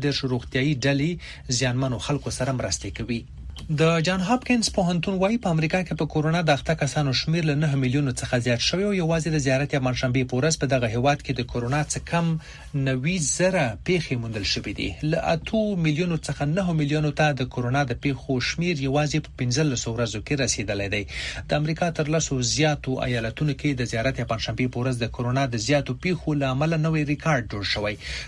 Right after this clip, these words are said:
په ګرده نړۍ کې د کورونا د نویو پیښو له زیاتوالي سره رهبران دې ته اړ شوي دي چې د لاکډاون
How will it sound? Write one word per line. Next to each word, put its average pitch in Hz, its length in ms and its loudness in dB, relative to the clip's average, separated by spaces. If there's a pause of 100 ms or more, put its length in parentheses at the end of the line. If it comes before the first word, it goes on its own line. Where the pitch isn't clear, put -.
په 175 140 -2
ګرده 175 260 2
نړۍ 175 220 0
کې 160 160 0
د - 80 -6
کورونا 151 360 0
د 147 100 2
نویو 151 200 0 (100)
پیښو 131 280 0
له 123 140 2
زیاتوالي 131 480 0
سره 147 240 2 (100)
رهبران 135 500 2 (220)
دې 160 180 4
ته - 140 -2
اړ 120 80 0 (140)
شوي 175 280 0
دي 175 100 0 (360)
چې - 160 0 (140)
د 113 80 -2 (360)
لاکډاون 143 460 2